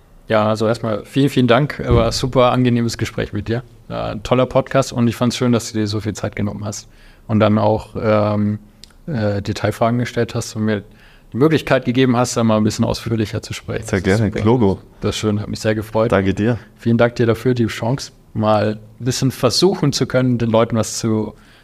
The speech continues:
Speaker 1: näher zu bringen aus der, aus der Luft- und Raumfahrt, aus der Drohnenbranche. Ich hoffe, äh, deine Zuhörer,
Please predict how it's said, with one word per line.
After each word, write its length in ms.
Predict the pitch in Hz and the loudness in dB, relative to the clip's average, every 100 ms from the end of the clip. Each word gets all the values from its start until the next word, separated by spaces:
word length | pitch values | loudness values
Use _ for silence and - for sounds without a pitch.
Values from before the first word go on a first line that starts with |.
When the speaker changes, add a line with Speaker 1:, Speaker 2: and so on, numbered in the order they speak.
| - | -2
Speaker 1:
näher 220 | 107 110 | 2 4
zu 100 | 110 | 2
bringen 300 | 104 98 95 | 0 0 0
aus 280 | 101 101 - | -2 -6 -6
der, 120 | - | -6
aus 120 | 101 - | -6 -4
der 120 | 92 | -4
Luft- 200 | 101 - | -4 -4
und 60 | |
Raumfahrt, 480 | 104 98 98 107 101 | -2 -2 -2 -4 -2
aus 140 | 104 - | -4 -6
der 80 | |
Drohnenbranche. 640 | 101 101 113 107 107 107 110 | -4 -2 -2 0 -2 0 -2
Ich 120 | 98 | -2
hoffe, 200 | 104 - - _ _ _ - | -4 -6 -16 _ _ _ -12
äh, 240 | 117 104 104 | -4 0 2
deine 280 | 104 104 | 2 2
Zuhörer, 480 | - 120 117 120 131 | 0 2 4 4 2